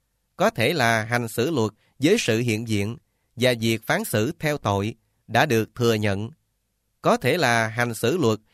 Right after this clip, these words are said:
với sự hiện diện và cách dùng cỏ che lấp.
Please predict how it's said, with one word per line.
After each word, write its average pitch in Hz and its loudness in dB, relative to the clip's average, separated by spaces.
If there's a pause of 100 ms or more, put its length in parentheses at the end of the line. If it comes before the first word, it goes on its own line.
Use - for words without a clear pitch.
(160)
với 160 2
sự 110 0
hiện 113 -2
diện 107 -2 (400)
và 113 2
cách - -6
dùng 110 -4
cỏ 110 0 (100)
che 135 0
lấp. 139 -4